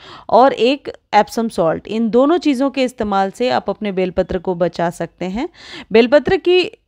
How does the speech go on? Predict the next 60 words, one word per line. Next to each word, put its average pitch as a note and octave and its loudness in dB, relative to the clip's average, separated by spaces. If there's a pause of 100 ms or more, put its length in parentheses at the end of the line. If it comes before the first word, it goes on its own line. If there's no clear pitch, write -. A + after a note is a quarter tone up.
पौधे G#3 2
की B3+ -6
जो G#3+ 0
मिट्टी A3 -2
है, G3+ -4
उसको - -8
पहले A3+ 0
आप G#3 0
गुड़ाई F3+ 2
कर F#3+ -4
दीजिए। F#3 -6
गुड़ाई G#3 0
करने F#3+ -4
के G#3 -6
बाद F#3 -2
दो G#3+ 0
चम्मच A3 -2
आप F#3 -2
वर्मी F3+ -4
कंपोस्ट G3+ -6
डालेंगे G3+ 0
और A3 0
एक A3+ 0
चम्मच G#3 -6
एप्सम F#3 -4
सॉल्ट। F3+ -6 (420)
पन्द्रह A3+ 4
दिनों A3 -2
के G#3 -6
बाद F#3+ 2
आप F3+ 2
इसे B3+ -6
फिर D4 -2
से C4+ 0
रिपीट G3 -6
करेंगे। D#3+ -8 (500)
चम्मच B3+ 4
बहुत G#3 -2
बड़ा F#3 0
नहीं F#3 -4
लेना F3 -2
है, C#4 -6
छोटे G3+ -2
चम्मच F3+ -4
से - -6
ही F#3+ -4
डालना E3 -4
है। G3+ -6
पौधा G#3+ 2
यदि A3 0
दस G#3 -2
से C#4 -2
बारह F3 0
इंच A#3+ -4
के B3 -2
गमले F3+ -2
में F3+ -4
लगा E3+ 0
हुआ E3+ -2
है, G#3+ -4